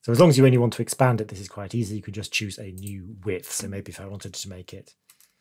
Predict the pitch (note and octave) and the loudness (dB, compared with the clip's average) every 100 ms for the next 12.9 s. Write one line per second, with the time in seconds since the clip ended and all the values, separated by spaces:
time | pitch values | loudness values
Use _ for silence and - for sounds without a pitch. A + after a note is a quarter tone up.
0 | _ _ _ - G#2 - F2+ - D3+ C3 | _ _ _ -10 -8 -8 -8 4 6 8
1 | B2 - - _ _ _ _ _ _ A2 | 6 0 -18 _ _ _ _ _ _ 0
2 | A#2+ A2+ A#2 - - _ _ _ _ _ | 2 4 0 -2 -16 _ _ _ _ _
3 | _ _ _ _ _ _ _ _ _ _ | _ _ _ _ _ _ _ _ _ _
4 | _ F#2+ F#2+ E2+ B2 C3 A2 G#2+ - A2+ | _ -12 -12 0 6 6 6 -4 -4 -4
5 | - - G#2+ G#2+ G#2+ - - A2 G2+ F#2 | -4 -6 -6 -4 -4 -6 -4 -4 -4 -10
6 | G#2 G2+ G2+ G#2+ A2+ G2+ - F2+ A2 G#2 | -12 -12 -10 -10 -12 -14 -16 -10 -8 -8
7 | A2+ - _ G2+ G2 G2+ - G#2 A2 G2+ | -12 -20 _ -14 -12 -12 -10 -10 -10 -12
8 | - G2 F#2 G#2 F2+ - _ _ _ - | -12 -12 -12 -12 -16 -20 _ _ _ -6
9 | A2 G2 G#2 G#2 G2+ F#2 A2 G#2+ G2 F#2+ | -4 0 0 0 0 -2 -6 -6 -8 -2
10 | A2+ G2+ G#2 F#2+ F#2+ - G2+ F#2+ F2 _ | -2 -2 -4 -6 -10 -12 -12 -12 -14 _
11 | _ _ _ _ - B2 A#2 - G2+ F#2+ | _ _ _ _ 0 2 0 -4 -6 -6
12 | - G#2 A2 - _ _ G2 F#2 F2 | -6 -6 -8 -12 _ _ -16 -16 -18